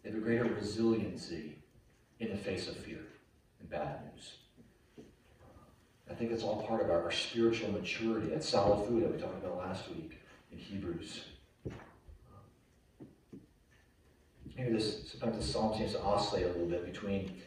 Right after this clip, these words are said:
the ideal life and the real life of the godly. There's going to be fear, there's going to be bad news. That should be no surprise to us by now.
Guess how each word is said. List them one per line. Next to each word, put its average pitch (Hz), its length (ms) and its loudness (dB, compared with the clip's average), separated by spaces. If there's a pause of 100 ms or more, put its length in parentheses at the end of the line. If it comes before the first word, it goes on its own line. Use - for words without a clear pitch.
(100)
the 117 120 4
ideal 117 520 8
life 104 400 4
and 95 100 -4
the 95 120 -4
real 98 180 2
life - 340 4
of - 80 -6
the 170 60 -4
godly. 143 500 -6 (1400)
There's - 140 -12
going 110 180 0
to 107 60 2
be 104 140 2
fear, 104 420 0
there's - 160 -2
going 101 320 0
to 107 60 -4
be 104 460 2
bad 101 440 8
news. 185 240 4
That 180 100 0
should - 100 -4
be 226 60 2
no - 120 2
surprise 254 500 4
to - 180 0
us - 80 2
by - 220 0
now. - 460 -2